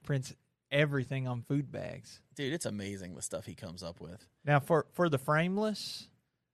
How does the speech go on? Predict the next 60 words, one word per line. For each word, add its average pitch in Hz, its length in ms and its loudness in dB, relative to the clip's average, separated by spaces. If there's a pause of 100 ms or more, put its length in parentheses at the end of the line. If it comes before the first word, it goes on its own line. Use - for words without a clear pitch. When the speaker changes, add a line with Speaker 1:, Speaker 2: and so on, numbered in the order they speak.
(140)
Speaker 1:
um, 131 300 4
that 156 220 6
was 170 180 4
the 131 100 0
first 143 380 2
trip 147 360 2 (360)
that 123 160 -2
I've 135 160 0
taken 143 280 0
a 113 40 -4
frameless 127 480 -4
on, 117 260 -2 (100)
that 127 120 -6
one 127 200 0
that 135 80 -2
Speaker 2:
Yeah. - 180 4
Speaker 1:
we 139 60 4
went 143 120 2
on. 156 320 2 (280)
Speaker 2:
Well, 120 100 -2
you're, 190 320 4 (160)
that's 160 260 2
the 160 100 2
lowest 160 440 2
your 147 80 -2
base 127 440 -2
weight 107 180 -2
has 113 140 -2
ever 107 200 -2
been 110 240 -2
on 104 100 -4
a 104 80 -4
trip. 107 240 -2
Speaker 1:
I 135 200 4
know. 139 320 4
Speaker 2:
We 135 80 4
Speaker 1:
My 147 100 12
f- 147 60 10
Speaker 2:
weighed 220 180 12
all 202 160 12
of 185 80 8
our 156 80 6
packs, 151 520 6
and 147 80 4
I 156 40 10
wanna 175 220 6
say 151 200 6
this. 120 160 4
I'm 170 140 0
gonna 165 120 0
say 139 180 0
this 127 160 -2
for 113 120 -6
you, 113 60 -4 (180)
'cause 147 200 2 (260)
Speaker 1:
<laughs> 202 160 10 (300)
Speaker 2:
we 226 120 10
weighed 208 360 10
our 165 120 12
packs, 170 480 10